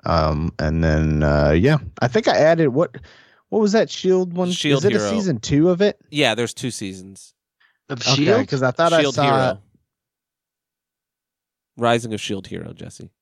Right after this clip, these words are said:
Speaker 3: Oh,
Speaker 1: Yeah,
Speaker 3: I
Speaker 1: yeah.
Speaker 3: thought you meant, I thought you meant the W B Marvel show.
Speaker 2: Oh, no, there's, like,
Speaker 1: No, no,
Speaker 2: seven
Speaker 1: no.
Speaker 2: seasons of that.
Speaker 3: I
Speaker 1: Yeah.
Speaker 3: watched them all.
Speaker 1: Talking anime. <laughs>
Speaker 2: Um, yeah, I would,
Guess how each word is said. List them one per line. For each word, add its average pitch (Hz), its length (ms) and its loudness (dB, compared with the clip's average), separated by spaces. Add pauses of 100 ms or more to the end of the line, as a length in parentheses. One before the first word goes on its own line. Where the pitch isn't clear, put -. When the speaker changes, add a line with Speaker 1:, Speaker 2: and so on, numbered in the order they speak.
Speaker 3:
Oh, 117 280 -8
Speaker 1:
Yeah, 107 140 -2
Speaker 3:
I 98 40 -4
Speaker 1:
yeah. 92 180 -6
Speaker 3:
thought 139 80 0
you 131 100 0
meant, 123 220 -6
I - 80 -6
thought 147 100 -2
you 143 80 2
meant 123 200 -2
the 117 180 -4 (540)
W 143 300 2
B 139 460 2
Marvel 151 360 2
show. 104 400 -10 (240)
Speaker 2:
Oh, 113 60 -8
no, 120 60 -2
there's, 104 160 -2
like, 120 120 -2
Speaker 1:
No, 107 60 -2
no, 98 60 0
Speaker 2:
seven 110 260 0
Speaker 1:
no. 95 40 -10
Speaker 2:
seasons 98 360 -14
of 92 80 -18
that. 95 180 -20 (920)
Speaker 3:
I 143 100 -2
Speaker 1:
Yeah. 147 120 2
Speaker 3:
watched 143 240 0
them 123 140 -10
all. 117 240 -8 (100)
Speaker 1:
Talking 120 320 -2
anime. 90 420 -4 (280)
<laughs> 135 280 -2 (180)
Speaker 2:
Um, 117 480 0 (360)
yeah, 139 200 0
I 131 120 2
would, 175 440 -4